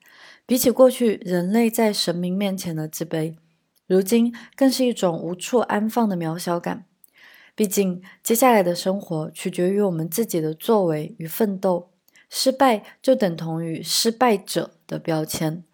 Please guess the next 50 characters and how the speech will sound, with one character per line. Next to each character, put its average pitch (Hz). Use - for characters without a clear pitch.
这 277
滋 247
生 240
了 196
大 208
量 196
的 160
势 -
利 202
眼 160
的 -
诞 156
生。 160
现 285
代 262
追 240
求 190
自 190
由 196
平 185
等 185
的 196
社 208
会 196
中， 196
我 202
们 214
仿 196
佛 190
有 202
一 202
个 226
既 247
定 262
默 240
认 233
的 202
事 226
实， 175
大 202
家 196
都 202
听 208
过 202
中 190
国 175
梦、 175
美 170
国 165
梦， 180